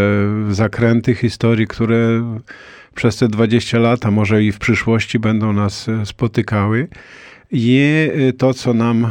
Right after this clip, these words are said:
powiedział, to były słowa właśnie proroka, czyli słowa, które Bóg wlał w jego serce, które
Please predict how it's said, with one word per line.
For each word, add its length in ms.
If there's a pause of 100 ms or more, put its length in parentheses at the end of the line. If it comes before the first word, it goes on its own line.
(120)
powiedział, 840
to 500
były 300
słowa 520
właśnie 500
proroka, 580
czyli 320
słowa, 520 (640)
które 680
Bóg 520 (840)
wlał 360
w 40
jego 240
serce, 520
które 400